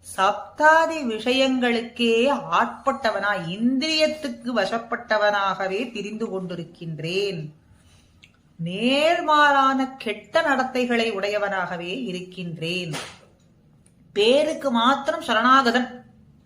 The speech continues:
அப்படின்னு கொண்டிருக்கேன், உம்முடைய திருவடிகளிலே சரணாகதி பண்ணினது போல மற்றவர்களோடு சேர்ந்து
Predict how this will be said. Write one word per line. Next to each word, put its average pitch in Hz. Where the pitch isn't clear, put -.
அப்படின்னு 262
கொண்டிருக்கேன், 247
உம்முடைய 269
திருவடிகளிலே 285
சரணாகதி 269
பண்ணினது 247
போல 277
மற்றவர்களோடு 254
சேர்ந்து 294